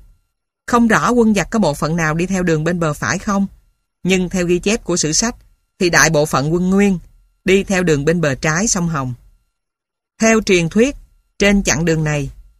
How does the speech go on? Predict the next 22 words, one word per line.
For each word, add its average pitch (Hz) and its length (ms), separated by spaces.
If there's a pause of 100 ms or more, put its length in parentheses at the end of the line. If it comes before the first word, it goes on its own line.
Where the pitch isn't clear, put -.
(100)
giặc 160 280
đã 160 140
bị 151 220
dân 180 240
binh 180 180
địa 139 140
phương 170 300
đánh 170 160
phá 202 240
liên 208 220
tục. 175 200 (680)
Bảy 143 200
anh 220 140
em 185 180
họ 143 160
Lỗ, 131 380 (360)
đứng 220 200
đầu 151 220
là 143 240
Lỗ 139 200
Đinh 190 240
Sơn, 190 360